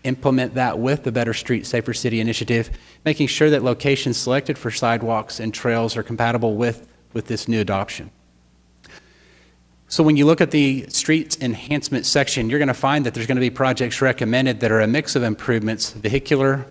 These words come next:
pedestrian, bicycle, trees, landscaping, and amenities. And these project worksheets, the actual establishment of the projects themselves and the budgets will be included in a future amendment.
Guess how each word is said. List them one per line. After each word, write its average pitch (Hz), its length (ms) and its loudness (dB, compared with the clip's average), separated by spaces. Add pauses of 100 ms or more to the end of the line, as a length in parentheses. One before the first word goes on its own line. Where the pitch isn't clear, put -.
(160)
pedestrian, 123 800 0 (160)
bicycle, 120 760 0 (200)
trees, 131 320 -2
landscaping, 120 800 0 (320)
and 117 120 0
amenities. 110 580 0 (380)
And 120 80 0
these 131 120 2
project 160 500 0
worksheets, 147 800 -2
the 113 100 -2
actual 131 340 0
establishment 131 600 -2
of 127 60 0
the 120 80 0
projects 127 420 -4
themselves 123 580 -2
and 117 100 0
the 107 60 -2
budgets 143 460 0
will 120 80 0
be 123 120 0
included 120 500 0
in 113 120 0
a 110 60 0
future 110 360 -2
amendment. 107 500 0